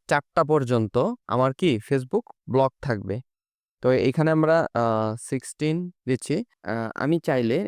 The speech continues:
এখানে নির্দিষ্ট দিনও সিলেক্ট করে দিতে পারি। যেমন আমি চাচ্ছি ফ্রাইডে বাদে বাকি অন্য দিনগুলো Facebook ব্লক থাকবে, সেক্ষেত্রে আমি ফ্রাইডের চেকবক্সটি উঠিয়ে দিচ্ছি এবং ওকে ক্লিক করছি। আচ্ছা, এখানে ইনঅ্যাক্টিভ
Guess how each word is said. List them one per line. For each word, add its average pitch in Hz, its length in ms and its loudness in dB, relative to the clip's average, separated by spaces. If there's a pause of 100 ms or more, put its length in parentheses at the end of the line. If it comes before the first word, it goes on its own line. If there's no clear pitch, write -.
(100)
এখানে 151 300 0
নির্দিষ্ট 147 400 0
দিনও 147 340 0
সিলেক্ট 131 300 -2
করে 120 180 0
দিতে 110 180 -2
পারি। 156 280 -4 (160)
যেমন 147 260 0
আমি 147 180 2
চাচ্ছি 143 360 -2 (120)
ফ্রাইডে 160 340 2
বাদে 131 260 2 (120)
বাকি 170 400 0
অন্য 180 280 4
দিনগুলো 139 420 2 (140)
Facebook 143 300 0 (100)
ব্লক 113 240 0
থাকবে, 104 280 -10 (140)
সেক্ষেত্রে 151 300 -4
আমি 160 140 2
ফ্রাইডের 151 480 0 (400)
চেকবক্সটি 160 720 -2 (120)
উঠিয়ে 160 260 2
দিচ্ছি 117 320 -2 (140)
এবং 175 300 0 (460)
ওকে 165 260 0
ক্লিক 131 260 -2
করছি। 104 280 -8 (160)
আচ্ছা, 110 220 -6
এখানে 123 340 -2
ইনঅ্যাক্টিভ 156 320 2